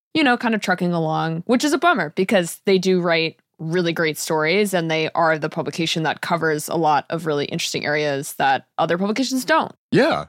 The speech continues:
Speaker 1: Like underground stuff and psychedelics and drugs and stuff that even if you don't partake, you aren't interested in that way, is fun stuff to read about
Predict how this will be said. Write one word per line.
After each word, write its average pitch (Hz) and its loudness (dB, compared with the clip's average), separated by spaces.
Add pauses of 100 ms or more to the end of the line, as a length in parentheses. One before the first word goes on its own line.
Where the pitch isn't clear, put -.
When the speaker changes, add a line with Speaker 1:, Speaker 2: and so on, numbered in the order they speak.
Speaker 1:
Like 170 0
underground 151 0
stuff 151 0
and 139 -6
psychedelics 165 -2
and 156 -6
drugs 160 0
and 160 -4
stuff 185 -2
that 180 2
even 190 0
if 185 -4
you 151 -2
don't 147 -4
partake, 147 -4
you 156 -2
aren't 151 -2
interested 165 -4
in 143 -2
that 139 2
way, 233 2 (380)
is 226 2
fun 302 2
stuff 302 -2
to 285 0
read 269 0
about 139 0